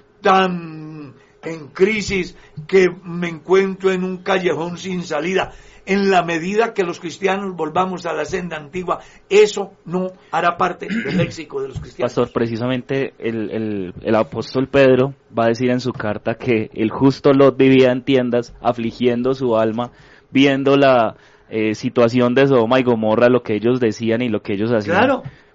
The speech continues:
Speaker 2: Porque la situación es esa. El cristiano entonces se ha permeado, se ha metido allá y vive angustiado y vive con estrés y vive pensando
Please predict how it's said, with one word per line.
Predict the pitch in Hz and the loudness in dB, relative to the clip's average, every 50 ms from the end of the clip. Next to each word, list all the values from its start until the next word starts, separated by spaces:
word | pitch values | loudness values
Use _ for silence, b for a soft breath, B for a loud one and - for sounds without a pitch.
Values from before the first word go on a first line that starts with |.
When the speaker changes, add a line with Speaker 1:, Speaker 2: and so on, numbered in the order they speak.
| _ _ | _ _
Speaker 2:
Porque | - 123 120 120 - - 117 110 | 2 2 2 2 -2 -2 -2 -2
la | 107 104 101 | 0 0 -2
situación | 104 - - 104 - 101 101 101 107 104 113 | -4 -6 -8 -6 -6 -6 -4 -4 -4 -4 -2
es | 123 135 | -2 0
esa. | 170 185 160 113 101 | 2 2 2 2 -2
El | 98 82 95 98 110 - | -4 -4 -4 -6 -6 -6
cristiano | - 110 113 107 - 120 120 123 | -6 -6 -6 -4 -2 -2 0 0
entonces | 139 147 151 156 151 143 147 156 147 | -2 0 2 2 2 4 2 0 -2
se | - - 131 113 | -2 -2 0 0
ha | 117 | 0
permeado, | 117 - 139 147 151 147 151 147 147 143 143 139 139 139 | 2 2 2 2 2 2 2 4 4 4 4 4 4 2
se | 131 131 | 0 0
ha | 117 | 0
metido | 113 120 120 - 143 143 139 | 0 -2 -2 2 2 4 4
allá | 139 131 131 131 131 127 - | 4 4 4 4 4 4 4
y | - 117 117 | 2 0 2
vive | 113 117 123 | 4 4 4
angustiado | 131 139 135 139 131 - - 135 135 127 123 117 120 120 120 | 4 4 2 0 0 0 0 4 6 6 6 6 4 2 2
y | 90 117 117 | 0 0 2
vive | 113 117 123 | 2 2 2
con | 127 - 139 131 | 2 0 -4 -4
estrés | 127 123 120 - - 127 123 123 117 117 | -4 -6 -8 -8 -4 -2 -2 0 -2 -2
y | 123 120 | -2 -2
vive | 117 117 117 | 0 0 0
pensando | 113 131 127 120 113 110 110 110 110 107 117 117 120 | 0 0 -2 -2 -2 -6 -6 -6 -4 -2 -2 -4 -4